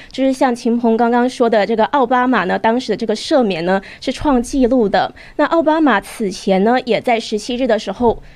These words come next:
行使了总统的特赦权，就是二零一七年的时候，那时候呢是赦免了六十四人，然后为两百零九人减刑，那就包括刚刚秦鹏提到的这个曼宁这个人。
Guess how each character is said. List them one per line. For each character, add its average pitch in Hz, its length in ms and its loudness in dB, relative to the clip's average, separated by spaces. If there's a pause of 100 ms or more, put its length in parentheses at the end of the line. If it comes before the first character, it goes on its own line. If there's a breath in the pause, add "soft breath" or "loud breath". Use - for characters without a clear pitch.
行 240 240 -2
使 262 140 -4
了 202 120 4
总 202 200 -2
统 220 180 -4
的 170 100 0
特 247 240 -4
赦 226 240 0
权， 165 280 -4
就 214 100 -6
是 220 300 -2
二 254 100 0
零 196 160 0
一 226 100 -4
七 226 200 -8
年 185 120 -6
的 110 80 -10
时 - 200 -12
候， - 280 -6 (260 loud breath)
那 294 80 0
时 269 120 0
候 269 100 4
呢 254 120 4
是 262 120 -4
赦 269 220 2
免 196 160 2
了 175 80 -2
六 233 180 4
十 214 220 -6
四 294 340 -4
人， 185 220 2
然 190 140 -4
后 226 120 0
为 226 180 2
两 190 260 0
百 240 180 0
零 180 220 -2
九 196 240 -2
人 175 240 0
减 - 320 -8
刑， 175 360 -4 (280 loud breath)
那 262 60 0
就 269 120 2
包 254 240 2
括 254 180 0
刚 233 200 -2
刚 240 180 0
秦 220 220 -6
鹏 208 180 -6
提 214 140 -8
到 208 80 -4
的 190 120 -2
这 214 240 0
个 190 240 0 (200 loud breath)
曼 262 280 2
宁 175 240 -2
这 220 220 0
个 196 100 2
人。 170 320 0